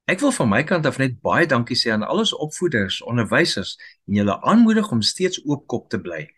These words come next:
en bly moed hou om aan te hou. Julle is die verskilmakers, klas vir klas, kind vir kind. Onthou, ons klem is op waarderende fokus.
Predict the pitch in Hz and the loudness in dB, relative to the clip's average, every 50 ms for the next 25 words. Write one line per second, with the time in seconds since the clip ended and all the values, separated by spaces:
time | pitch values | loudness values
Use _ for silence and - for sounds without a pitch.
0 | _ _ - - - _ - 110 110 92 - 101 110 156 233 247 170 127 123 170 | _ _ -20 -20 -20 _ -4 -4 -4 -4 -2 -2 2 4 6 6 6 6 6 4
1 | 240 240 - 220 220 214 202 - 165 165 151 - - 180 196 196 196 - 107 87 | 4 2 2 -2 0 0 0 -2 -2 -4 -4 -2 2 2 2 2 2 -4 -6 -6
2 | 85 87 _ - - - - _ _ _ 90 95 107 165 247 269 240 - - _ | -8 -10 _ -20 -20 -20 -20 _ _ _ -2 0 0 2 2 0 0 -4 -4 _
3 | 170 160 - - - 196 185 - - 196 - - - 196 180 170 151 123 98 90 | -2 0 0 -2 -2 -4 -4 -2 -2 -4 -4 -2 0 0 2 2 2 2 0 -2
4 | 82 - - 85 - - - - _ _ _ _ _ _ - 165 185 214 - - | -4 -6 -10 -8 -8 -8 -8 -10 _ _ _ _ _ _ -2 0 0 0 0 0
5 | - 262 247 - - 139 117 120 - - - _ _ _ _ _ _ _ _ _ | -2 -2 -4 -2 -4 -2 -2 0 -2 -4 -6 _ _ _ _ _ _ _ _ _
6 | - 214 196 190 190 - - - - 170 160 - - 104 82 80 - - _ _ | 2 4 4 4 2 0 -6 -6 -6 -6 -4 -2 -4 -4 -4 -6 -14 -20 _ _
7 | _ _ _ _ _ _ 127 117 92 101 139 196 196 - - - - 185 180 180 | _ _ _ _ _ _ -2 0 2 4 4 4 4 2 0 0 0 0 0 0
8 | 170 - 131 104 95 107 110 110 - - _ 104 113 147 180 196 180 160 143 - | 0 -2 -4 -2 -2 -2 -2 -2 -4 -6 _ 0 2 4 4 2 0 0 -4 -6
9 | - - 113 98 - - 85 - - | -4 -4 -4 -4 -4 -6 -6 -6 -8